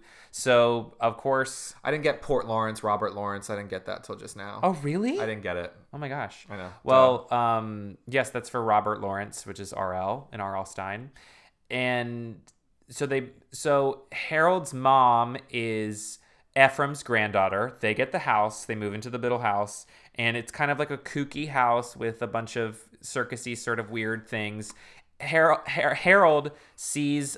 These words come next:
Speaker 1: a mask that is not the haunted mask.
Speaker 2: It's just
Speaker 1: It's
Speaker 2: a
Speaker 1: just
Speaker 2: d-
Speaker 1: kind of a similar looking one. And, like, a music cue plays. And I'm like, "That's not the mask that you showed us. Why are we focused on that mask? That's not the one."
Speaker 2: That's not it.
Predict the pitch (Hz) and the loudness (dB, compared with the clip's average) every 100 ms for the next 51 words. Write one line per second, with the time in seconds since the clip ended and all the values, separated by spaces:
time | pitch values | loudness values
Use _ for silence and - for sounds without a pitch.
0 | - 135 131 135 151 117 120 - 117 139 | -4 0 2 6 8 6 2 -6 4 6
1 | 165 185 143 131 180 214 - - - 139 | 8 4 0 2 6 6 4 0 -2 0
2 | 120 117 107 110 95 95 117 - - - | 4 2 2 -6 -8 -6 -8 -10 -18 -20
3 | _ - 110 147 147 160 156 - 151 147 | _ -14 -10 -2 0 0 -4 2 2 4
4 | 135 - - 156 156 117 107 101 104 98 | 0 0 -2 0 2 2 0 -4 -6 -4
5 | 95 92 104 110 - - - 123 117 113 | -4 -4 -8 -14 -20 -20 -4 -4 -2 -4
6 | - 120 120 123 120 - 123 110 - 110 | -2 -4 -2 -2 -4 -6 -8 -6 2 4
7 | 104 104 101 - _ 117 113 104 - 123 | 4 0 -6 -14 _ -6 -6 -8 -6 -4
8 | 131 110 - 156 - 208 208 - 175 175 | -4 -8 -2 -2 0 -2 -2 -4 -4 -2
9 | 214 - - 117 113 113 - 104 90 92 | -2 -6 -4 -4 -2 -8 -4 -4 -4 -8
10 | - - - - - - - 123 143 175 | -12 -14 -12 -10 -12 -14 -14 4 6 6
11 | 180 180 185 190 185 180 170 156 170 156 | 2 0 -2 -2 -2 -2 4 6 6 4
12 | 190 139 - 190 208 233 220 139 123 120 | 0 0 0 -2 0 -2 0 0 2 2
13 | 165 254 - 95 90 87 80 | 2 -4 -10 -10 -8 -8 -12